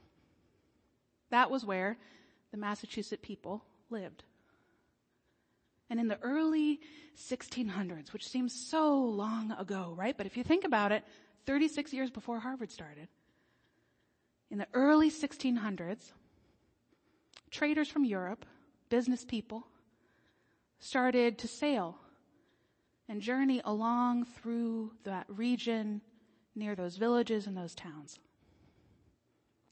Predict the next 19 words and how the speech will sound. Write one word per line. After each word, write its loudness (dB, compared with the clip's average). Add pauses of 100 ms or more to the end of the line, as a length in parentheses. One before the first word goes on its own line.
And 2
we 0
think 4
now 2 (840)
that 2
it 4
was 2
actually 2
probably 0
the -4
rats -2
that -12
came -6
over -4
on -8
the -10
ships -10
with -18
them -16